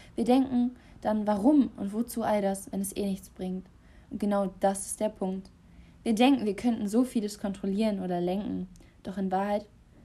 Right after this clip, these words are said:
müssen wir uns einfach verlassen können. Wir haben nicht alle Dinge in der Hand und schon gar nicht das Schicksal.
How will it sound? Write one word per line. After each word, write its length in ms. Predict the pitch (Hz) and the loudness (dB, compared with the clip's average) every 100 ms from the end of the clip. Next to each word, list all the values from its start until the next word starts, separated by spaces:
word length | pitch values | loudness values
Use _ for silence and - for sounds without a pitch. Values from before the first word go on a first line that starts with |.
| - | -12
müssen 240 | 214 208 208 | -10 -6 -4
wir 80 | 196 | -2
uns 120 | 196 - | -4 -4
einfach 260 | 190 220 | -4 -4
verlassen 460 | - 208 196 196 185 | -6 -4 -4 -6 -10
können. 380 | 190 185 190 196 - - - - | -8 -8 -8 -12 -20 -20 -20 -14
Wir 160 | - 208 | -8 -2
haben 180 | 233 247 | 2 2
nicht 220 | 196 - | 0 -6
alle 180 | 180 175 | -6 -4
Dinge 240 | 180 180 | -4 -4
in 80 | 180 | -4
der 120 | 180 | -6
Hand 300 | 180 185 185 | -6 -8 -8
und 160 | - 185 | -12 -8
schon 120 | 185 | -6
gar 160 | 185 185 | -4 -4
nicht 160 | 196 | -6
das 100 | 196 | -10
Schicksal. 560 | - 202 - 180 180 | -10 -12 -8 -6 -4